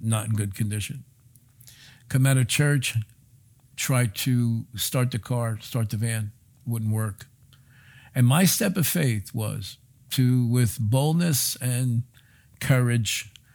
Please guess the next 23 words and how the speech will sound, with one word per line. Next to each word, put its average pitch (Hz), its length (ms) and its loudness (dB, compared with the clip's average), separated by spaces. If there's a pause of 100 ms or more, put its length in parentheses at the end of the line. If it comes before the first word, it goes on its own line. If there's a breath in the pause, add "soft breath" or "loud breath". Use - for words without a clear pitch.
(240 soft breath)
to 131 160 4
open 139 240 2
up 135 140 0
the 143 80 6
hood. 117 260 4 (1120)
That 113 140 0
was 117 140 4
a 117 60 2
step 131 260 0
of 110 80 2
faith 113 280 -2
because 104 220 -2
I 120 80 0
knew 127 340 4
I 113 120 0
didn't 117 180 0
understand 113 500 2
anything 113 300 2
that 110 140 -4
was 101 120 0
under 110 220 -2
that 98 200 -4
hood. 113 260 -2